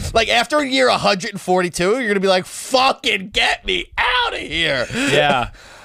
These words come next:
Speaker 1: Like, kill,
Speaker 2: Well, what is the
Speaker 1: get
Speaker 2: situation? Does it, do you look young, or, like,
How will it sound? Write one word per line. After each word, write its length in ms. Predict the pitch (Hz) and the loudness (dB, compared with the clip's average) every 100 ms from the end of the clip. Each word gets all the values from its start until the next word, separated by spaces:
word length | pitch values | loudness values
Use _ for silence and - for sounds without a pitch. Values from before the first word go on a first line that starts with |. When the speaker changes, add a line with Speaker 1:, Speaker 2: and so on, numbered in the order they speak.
| - | 0
Speaker 1:
Like, 360 | 208 202 - - _ _ | 2 2 -2 -10 _ _
kill, 220 | - 311 233 | 0 4 6
Speaker 2:
Well, 120 | 214 | 6
what 100 | 247 | 6
is 60 | 254 | 4
the 60 | 294 | 2
Speaker 1:
get 80 | 277 | 2
Speaker 2:
situation? 600 | 285 247 254 226 147 127 | 0 2 2 0 -4 -4
Does 220 | 156 151 | -4 -4
it, 60 | |
do 120 | 143 175 | -4 -4
you 160 | 165 | -2
look 300 | 120 170 - | 0 -2 0
young, 260 | 240 285 294 | 0 0 0
or, 160 | 190 165 | -2 2
like, 240 | 165 147 | 2 0